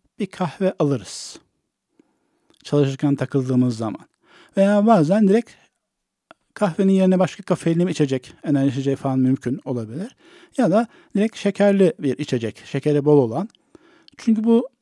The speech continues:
kafein de hazır kana çabuk karışacak glukoz içerikli hani,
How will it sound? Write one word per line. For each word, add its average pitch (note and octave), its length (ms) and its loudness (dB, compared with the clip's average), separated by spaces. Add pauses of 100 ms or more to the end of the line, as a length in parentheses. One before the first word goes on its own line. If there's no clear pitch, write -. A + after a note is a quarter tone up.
(220)
kafein G#3+ 560 4
de D#3+ 160 -2 (1300)
hazır F3 300 -4
kana F3+ 220 -2
çabuk E3+ 280 -4 (160)
karışacak D3+ 500 -2
glukoz D3+ 420 -2
içerikli C#3 580 -4
hani, A2+ 240 -8